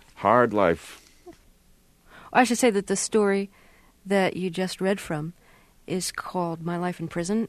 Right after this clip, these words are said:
Speaker 2: and, uh, it will be included in your forthcoming collection, which is called We Are Still Married, and that's scheduled for publication in April.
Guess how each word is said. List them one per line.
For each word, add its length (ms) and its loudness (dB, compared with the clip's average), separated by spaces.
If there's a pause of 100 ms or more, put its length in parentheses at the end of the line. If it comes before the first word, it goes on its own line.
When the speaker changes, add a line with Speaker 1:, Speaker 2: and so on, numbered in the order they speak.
(120)
Speaker 2:
and, 480 -4
uh, 200 -6 (120)
it 100 -2
will 120 -2
be 180 -2
included 420 -4
in 240 -6 (720)
your 80 -2
forthcoming 840 0
collection, 440 -2
which 100 -2
is 80 -4
called 180 -2
We 140 0
Are 60 0
Still 180 -4
Married, 460 0
and 120 -2
that's 240 -4
scheduled 440 -6
for 160 -10
publication 840 -8 (140)
in 240 -6
April. 400 -6